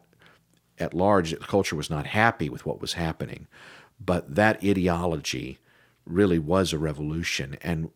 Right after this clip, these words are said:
and we're, we've now caught up to the craziness of the sixties and surpassed it. It never really stopped. And, and so we really do see that the scripture is fulfilled.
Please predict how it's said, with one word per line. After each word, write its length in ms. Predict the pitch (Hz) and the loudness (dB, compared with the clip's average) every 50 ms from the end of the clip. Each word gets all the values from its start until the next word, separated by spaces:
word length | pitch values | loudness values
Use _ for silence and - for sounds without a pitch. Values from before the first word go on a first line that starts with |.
| _ _ | _ _
and 220 | - 87 87 82 85 | -6 -4 -4 0 2
we're, 380 | 95 107 110 107 107 101 - - _ - - - _ _ _ _ _ _ _ - | 2 4 4 4 4 2 0 -4 _ -20 -20 -20 _ _ _ _ _ _ _ -4
we've 260 | - 98 123 127 120 | 0 2 2 2 4
now 160 | 107 95 92 | 2 2 2
caught 400 | - - - - - 101 101 92 | 0 -2 -4 -2 0 2 2 4
up 200 | 95 98 95 - - | 4 2 2 0 -6
to 120 | - 90 | -6 -4
the 80 | 76 78 | -6 -4
craziness 640 | - - 101 90 101 107 101 82 73 80 71 - - | -2 0 0 2 2 2 0 -2 -2 -2 -4 -4 -4
of 100 | 78 62 | -6 -6
the 100 | 62 67 | -4 -4
sixties 480 | - - 117 123 - - - 69 - | 0 0 0 0 -2 -4 -4 -4 -4
and 120 | 67 64 65 | -6 -6 -6
surpassed 580 | - - 73 - - 90 85 95 - - - | -6 -6 -6 -4 -2 -2 -2 -2 -2 -4 -6
it. 160 | - - - _ _ - | -6 -10 -12 _ _ -16
It 120 | 85 - | -14 -8
never 320 | - 90 98 101 98 95 90 | -4 0 2 2 2 2 0
really 260 | 85 90 85 80 80 | 0 0 -2 -2 -2
stopped. 540 | - - - - 85 110 - - - - - - - - - - - - - - - _ _ _ _ - | -4 -4 -4 -4 -4 -6 -6 -8 -12 -18 -20 -20 -20 -20 -20 -20 -20 -20 -20 -20 -20 _ _ _ _ -2
And, 280 | 90 95 95 87 92 - | 0 0 0 0 -2 -4
and 180 | - 87 87 85 | -4 -4 -2 0
so 340 | - - 101 95 92 85 - | 2 4 4 4 4 2 0
we 220 | 95 87 101 101 95 | -4 0 0 0 0
really 360 | 85 92 113 131 127 123 101 85 - - | 2 4 4 4 4 4 2 0 -2 2
do 200 | - 113 113 117 | 4 6 6 6
see 640 | 107 - - - - 120 117 82 71 69 69 80 - _ _ _ _ - _ _ _ _ _ _ _ _ _ _ - - _ _ - | 4 2 0 2 2 2 2 0 -2 -4 -8 -12 -14 _ _ _ _ -20 _ _ _ _ _ _ _ _ _ _ -20 -20 _ _ -12
that 420 | - 80 76 95 90 82 - - | -8 -2 0 0 0 0 -2 -4
the 80 | - 85 | -4 -2
scripture 480 | - - - 131 110 - - - 90 | 0 2 4 2 2 2 2 0 0
is 260 | - - 92 87 - - | 0 2 0 0 0 -2
fulfilled. 840 | - - 76 - - - - - 135 107 78 64 57 52 - - | -4 -4 -4 -4 -6 -4 0 2 2 4 2 0 -4 -8 -12 -14